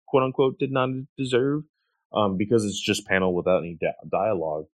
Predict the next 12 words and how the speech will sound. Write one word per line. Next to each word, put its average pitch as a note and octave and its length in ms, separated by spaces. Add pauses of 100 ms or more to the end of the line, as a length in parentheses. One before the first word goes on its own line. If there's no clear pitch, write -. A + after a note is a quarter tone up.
(420)
Um, G2 200
but A2 140
this C#3 180
is B2 120
showing, G#2+ 480
like, F#2 260
the, F#2+ 320 (500)
from G#2+ 520 (320)
Edwin's B2 420
eyes, F2+ 460 (100)
the, G2 500 (380)
the, G2 180